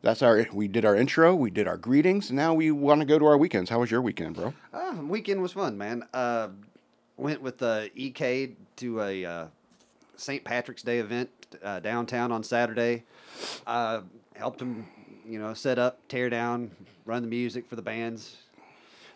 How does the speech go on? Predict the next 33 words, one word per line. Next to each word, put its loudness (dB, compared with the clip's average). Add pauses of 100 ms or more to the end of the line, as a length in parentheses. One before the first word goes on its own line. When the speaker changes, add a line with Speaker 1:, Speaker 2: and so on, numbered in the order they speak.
(120)
Speaker 2:
Saw 2
a 0
lot 4
of -6
good -2
music. -2
Uh, 2 (520)
watched 0
a 2
lot 4
of -4
drunken -2
idiots 0
<laughs> -12
running 4
around. 4
Speaker 1:
<laughs> -10
Saint -8
Patrick's -6
Day. -6
Speaker 2:
Saint -8
Patty's -2
Day. -6 (160)
Speaker 1:
<laughs> -6
Speaker 2:
I'm -6 (540)
like, -14
"God -6
damn, -4
it's -4
noon, 8 (220)
and 2
you're 6
sloshed." 6